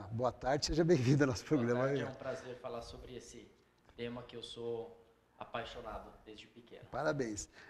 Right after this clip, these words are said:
Speaker 1: É, Rafael Santana, final do telefone doze quarenta e nove. Até que idade pode se fazer tatuagem?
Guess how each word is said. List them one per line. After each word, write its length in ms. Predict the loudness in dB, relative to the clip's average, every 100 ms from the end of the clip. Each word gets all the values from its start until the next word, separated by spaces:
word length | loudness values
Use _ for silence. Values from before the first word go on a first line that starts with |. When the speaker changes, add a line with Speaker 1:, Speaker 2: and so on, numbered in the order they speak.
| -8
Speaker 1:
É, 340 | -2 0 0 -2
Rafael 380 | -2 4 6 6
Santana, 520 | 6 0 4 6 6
final 200 | 6 4
do 40 |
telefone 420 | 6 4 4 2 2
doze 360 | 6 6 6
quarenta 360 | 4 4 4 0
e 60 | 2
nove. 440 | 8 8 6 -2
Até 240 | -2 2 0
que 360 | 2 0 0 -2
idade 520 | 2 8 8 8 2
pode 320 | 2 2 2
se 100 | -4
fazer 300 | -4 2 2
tatuagem? 540 | 4 4 10 10 10